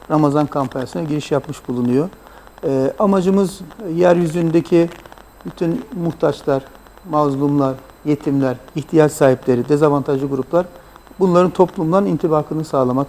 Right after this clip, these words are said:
ihtiyaçlarını gidermek, bir nebze olsun buraya katkı sunmak. Ee, özellikle biz, e, her Ramazan iftar,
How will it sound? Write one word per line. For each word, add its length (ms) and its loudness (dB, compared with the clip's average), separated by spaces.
ihtiyaçlarını 540 2
gidermek, 500 2
bir 140 2
nebze 220 0
olsun 260 -4
buraya 180 0
katkı 340 -6
sunmak. 320 -2
Ee, 100 -6
özellikle 580 6
biz, 240 0
e, 220 2
her 200 4
Ramazan 440 2
iftar, 420 2